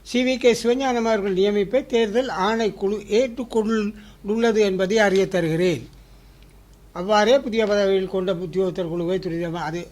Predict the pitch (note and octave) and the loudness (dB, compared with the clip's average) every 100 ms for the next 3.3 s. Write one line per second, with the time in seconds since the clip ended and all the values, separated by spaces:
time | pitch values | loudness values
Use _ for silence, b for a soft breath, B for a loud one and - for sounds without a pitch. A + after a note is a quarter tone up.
0 | - F3+ E3+ E3 E3 D#3+ D3+ D3 C3+ D3 | -8 -6 -6 -6 -6 -6 -6 -10 -12 -10
1 | G#3 D#3+ - B B B B B C#4 E4 | -10 -10 -14 B B B B B -8 -4
2 | D#4+ D#4 E4 C4+ C4+ C#4 B3+ B3+ A#3+ A#3 | 0 -2 0 2 4 2 0 0 0 4
3 | A3 G#3+ | 4 4